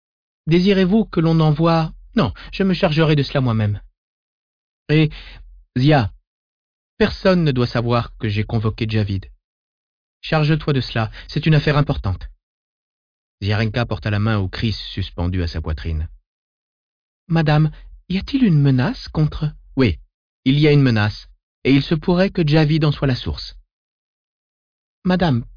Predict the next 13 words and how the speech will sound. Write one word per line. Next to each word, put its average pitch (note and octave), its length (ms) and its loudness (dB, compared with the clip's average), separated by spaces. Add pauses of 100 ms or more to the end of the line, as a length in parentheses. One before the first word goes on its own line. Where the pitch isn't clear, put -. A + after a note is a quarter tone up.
(120)
peut-être - 460 -4
ne C#3+ 60 0
devrais-je C#3 440 0
pas... D3 280 -2 (220)
Zia, D3 320 0 (880)
me D3+ 80 2
crois-tu A3+ 340 0
incapable G2 600 -2
de E2 100 -4
me E2+ 100 -2
charger G2 380 -4
de F2 80 -4
lui ? » E2+ 300 -6